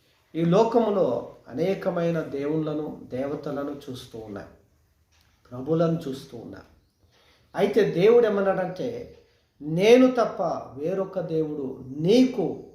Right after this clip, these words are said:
ఉండకూడదు" అని ఆజ్ఞాపించింది. అందుకే ఇజ్రాయేలులు ఎప్పుడు కూడా ఏ ఆకారమును వాళ్ళు చేసుకోరు, ఏ, ఏ,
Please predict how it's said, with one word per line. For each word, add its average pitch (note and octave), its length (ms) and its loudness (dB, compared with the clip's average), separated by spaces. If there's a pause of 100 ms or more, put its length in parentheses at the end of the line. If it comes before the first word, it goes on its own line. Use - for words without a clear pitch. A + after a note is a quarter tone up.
ఉండకూడదు" A#2 800 -16 (180)
అని A2+ 320 -12 (460)
ఆజ్ఞాపించింది. G#2 920 -18
అందుకే F3 400 0
ఇజ్రాయేలులు F3 640 -2
ఎప్పుడు D#3+ 380 -6
కూడా D3 440 -8 (640)
ఏ D3+ 160 4
ఆకారమును E3 880 2 (440)
వాళ్ళు B2+ 220 -8 (120)
చేసుకోరు, - 580 -12 (1160)
ఏ, F#3 380 2 (140)
ఏ, E3+ 380 0